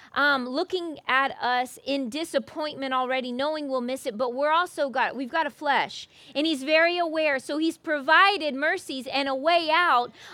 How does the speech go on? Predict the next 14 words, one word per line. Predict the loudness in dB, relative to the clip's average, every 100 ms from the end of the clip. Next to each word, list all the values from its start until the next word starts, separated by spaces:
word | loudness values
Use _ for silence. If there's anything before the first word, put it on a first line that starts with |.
| 4
of | 6 6
the | 2
messes | 2 0 0 -8 0
that | 4
our | 6 6
flesh | 2 0 2 2 0 -6 -16 -10
generates. | 0 0 2 -2 -4 -8 -18 -20 -20 -20 -20 _ -20 -20 -20 -20 _ _ _ _ _ _ -2
Because | 0 6 8 8
our | 6 6 2 _
flesh | 2 6 8 6 4 0 -10 -14 _ _ _ _
is | 2 2
still | 0 0 2 4
old. | 8 8 8 2 -6 -16 -14
<laughs> | -12